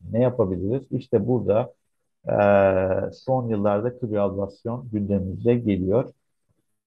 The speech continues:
E, nasıl tedavi ediyoruz? Böyle bir kitleyi nasıl tedavi ediyoruz? Böyle bir kitleyi şöyle tedavi ediyoruz. E, bu kitleye lokal anestezi altında,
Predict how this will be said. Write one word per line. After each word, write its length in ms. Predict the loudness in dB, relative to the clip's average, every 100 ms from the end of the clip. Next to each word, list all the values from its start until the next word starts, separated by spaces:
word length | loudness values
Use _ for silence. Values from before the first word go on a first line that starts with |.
| -4
E, 80 | 2 4 4 2 -2 -4
nasıl 340 | -4 -2 -2
tedavi 420 | 0 2 2 0
ediyoruz? 360 | -2 -4 -4 0
Böyle 280 | 2 2 0
bir 140 | -2
kitleyi 400 | -8 -6 -4 -2
nasıl 240 | -2 -2
tedavi 440 | 0 2 4 4 2
ediyoruz? 500 | 0 -2 -2 -4 -6 -2
Böyle 220 | 0 2
bir 140 | 0
kitleyi 220 | -2 -4 -2
şöyle 280 | -2 -2
tedavi 420 | -2 0 2 2 0
ediyoruz. 600 | -2 -2 0 -2 -4 _ _ _ _ _ _ -4
E, 40 | 2 4 6 4
bu 260 | 0 -4 -4
kitleye 720 | -4 -6 0 2 4 2 0 _ -10
lokal 440 | -4 -4 -2 -2 -2
anestezi 520 | -6 -8 -6 -2 0
altında, 1040 | 4 6 4 0 -8 -2 2 2 2 -4